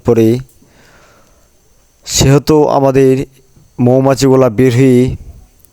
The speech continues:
উড়াউড়ি করে। দেখেন, আমার একটি বক্সে সব মৌমাছি বের হয়ে গিয়েছিল, কিন্তু মৌমাছিগুলা আবার বক্সে চলে আসবে। আপনারা কেউ চিন্তার কোনো কারণ নাই, চিন্তা করার কোনো দরকার নাই।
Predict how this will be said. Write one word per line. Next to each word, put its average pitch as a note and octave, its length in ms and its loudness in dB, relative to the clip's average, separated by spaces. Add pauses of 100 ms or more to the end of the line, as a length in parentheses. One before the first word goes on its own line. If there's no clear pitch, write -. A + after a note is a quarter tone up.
(280)
উড়াউড়ি C3 360 2
করে। B2 200 0
দেখেন, A#2+ 280 -2
আমার B2 200 0
একটি B2 240 -2
বক্সে A#2+ 600 -2 (920)
সব C3+ 380 -2
মৌমাছি C3+ 680 -2
বের B2 220 0
হয়ে B2+ 220 2
গিয়েছিল, A#2+ 580 0 (600)
কিন্তু C3 320 -2
মৌমাছিগুলা B2+ 840 0 (760)
আবার C#3 260 -2
বক্সে C3+ 400 -2
চলে C3+ 260 0
আসবে। C3 500 0
আপনারা B2 320 -2
কেউ B2+ 280 0
চিন্তার B2+ 460 -2
কোনো B2 220 -2
কারণ A#2+ 260 0
নাই, A2+ 240 0
চিন্তা A#2 360 -4
করার A#2 260 0
কোনো A#2 200 -2
দরকার A2+ 340 0
নাই। A2 380 -2